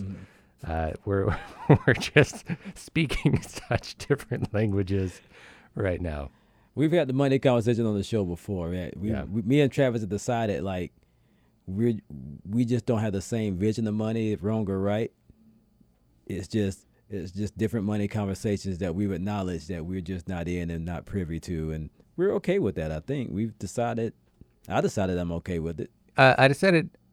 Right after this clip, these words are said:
Speaker 2: I decided there is no right and wrong, personally. I think there's a, there's a lot of value for the way that both sides speak about money.
Speaker 1: Right.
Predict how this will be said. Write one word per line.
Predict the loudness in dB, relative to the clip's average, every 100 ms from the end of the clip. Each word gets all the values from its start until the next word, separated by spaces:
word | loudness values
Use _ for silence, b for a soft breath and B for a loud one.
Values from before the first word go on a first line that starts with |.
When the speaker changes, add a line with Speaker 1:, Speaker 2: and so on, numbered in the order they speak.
| _ _ _ _ 2
Speaker 2:
I |
decided | 6 6 6
there | 6
is | 6 4
no | 6
right | 8 8
and | 6
wrong, | 2 2 -2 -6 _ _ _
personally. | 0 0 0 -4 -6 -8 _ _ _
I | 2
think | 4 4
there's | 4 6
a, | 6 4 2
there's | 0
a | 4
lot | 6 6
of |
value | 6 6 6 4
for | 2 -2 -2
the | -2 0
way | 4 4 4
that | 2 6
both | 4 4 _ _ _
sides | -2 -2 -2 -6
speak | -4 -2
about | 0 -2 -2
money. | -4 -6 -10 _
Speaker 1:
Right. | -4 -4 -4